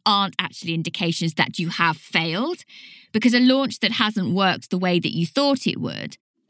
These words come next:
always, every single time, has something better on the other side, in my experience, and not just for myself, but for my peers as well.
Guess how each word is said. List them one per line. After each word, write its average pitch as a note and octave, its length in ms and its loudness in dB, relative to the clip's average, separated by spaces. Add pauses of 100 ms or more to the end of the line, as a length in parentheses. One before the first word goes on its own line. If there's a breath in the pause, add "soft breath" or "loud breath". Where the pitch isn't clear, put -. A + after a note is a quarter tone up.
(160)
always, A#3+ 800 0 (240)
every C#4 380 0
single C4 440 0
time, A3+ 680 -2 (220)
has G#3+ 200 2
something F#3+ 760 2
better F3+ 460 0
on E3 160 -2
the D#3 120 0
other D#3+ 180 -4
side, C3 520 -4 (340)
in F#3 160 4
my F3+ 200 4
experience, C#3+ 880 -4
and F3 120 4
not G3 160 2
just - 180 -2
for G3 60 -2
myself, D#3 520 0
but B2 120 -8
for D#3+ 240 -2
my D3+ 140 0
peers D#3 420 -2
as D#3+ 140 -12
well. C#3+ 340 -4